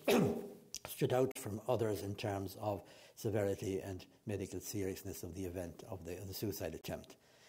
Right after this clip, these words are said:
And they had more practice at suicide and were therefore more likely to do it. Those who were more impulsive were more likely to have engaged in substance abuse, but not always. Um, the other thing then is that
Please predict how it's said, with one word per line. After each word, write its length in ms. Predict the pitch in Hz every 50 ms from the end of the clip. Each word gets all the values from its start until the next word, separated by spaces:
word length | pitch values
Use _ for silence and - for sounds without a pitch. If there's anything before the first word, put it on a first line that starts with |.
| - - -
And 80 | 92
they 60 | 95
had 120 | 101 95 92
more 140 | 101 98 -
practice 560 | - - - - 120 - - - 98 - -
at 120 | 92 -
suicide 560 | - - - 92 85 - - - 80 - 90 92
and 120 | 87 92 92
were 80 | 87
therefore 400 | 85 98 98 101 95 - - 95
more 300 | 92 90 90 87 87 87
likely 340 | 90 90 92 95 - - 95
to 120 | - - 92
do 180 | 90 95 107 85
it. 200 | 82 - - - - - - - - - - - - - _ -
Those 180 | 127 113 104
who 80 | - 117
were 80 | 107 104
more 180 | 107 98 98
impulsive 560 | 98 - - - - 139 131 135 - 107 -
were 80 | - 95
more 200 | 95 95 92 92
likely 320 | 98 101 98 - - 98 92
to 120 | - -
have 180 | 87 98 98 92
engaged 520 | 98 95 87 92 87 90 90 85 85 - - - - - - - -
in 100 | 95 90
substance 480 | - - 98 - - - 92 - -
abuse, 540 | 87 80 87 87 80 80 - - - - - - _ - - - -
but 140 | - 127 113
not 140 | 139 131 113
always. 640 | 113 101 104 104 95 87 80 80 76 78 - - - - - - - - - 107 104
Um, 200 | 98 92 92 95 - - - - - - - - - _ _ _ _ _ _ _ - - -
the 100 | 101 107
other 160 | 110 120 131 117
thing 220 | 107 117 113 113
then 240 | 110 110 110 110 110
is 300 | 104 104 104 104 95 -
that 240 | - 104 95 -